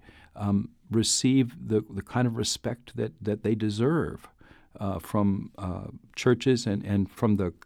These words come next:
government of Canada. I think that short of that,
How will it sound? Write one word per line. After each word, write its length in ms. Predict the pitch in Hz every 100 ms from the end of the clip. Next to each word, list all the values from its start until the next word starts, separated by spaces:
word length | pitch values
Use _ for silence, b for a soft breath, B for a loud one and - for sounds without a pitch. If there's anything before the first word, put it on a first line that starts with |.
| -
government 500 | - 131 107 85 87
of 160 | 87 -
Canada. 440 | 95 90 92 90 - b b b _ - _ _
I 160 | 123 123
think 260 | - 143
that 180 | 139 110
short 420 | - - - 180 160
of 100 | 98
that, 380 | 82 80 -